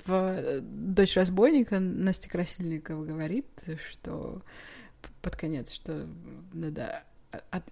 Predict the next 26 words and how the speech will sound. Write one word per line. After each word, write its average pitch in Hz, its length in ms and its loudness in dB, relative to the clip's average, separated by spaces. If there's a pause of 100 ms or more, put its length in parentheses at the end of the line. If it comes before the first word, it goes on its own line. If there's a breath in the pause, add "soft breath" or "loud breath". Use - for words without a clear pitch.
отъебаться 165 600 0
от - 60 2
своего 175 400 8
тела. - 320 -2
И - 160 -4
это 170 240 0
вот - 540 -6 (220)
мысль, 196 340 -2
которая - 440 -8
мне, 175 300 -2 (1200 loud breath)
мне 180 240 0
очень, 165 500 -4
эм, 160 460 -6 (300)
кажется 185 260 -4
важной 156 540 2 (960)
и 175 420 0
импонирует. - 540 0 (240)
Такие 196 440 0
вот - 320 -6 (140)
два 180 200 2
эпизода 156 280 -6
подкаста - 400 -4
я 180 40 -2
могу 175 220 -4
вам, 175 340 -4 (280)
подкастов - 540 -4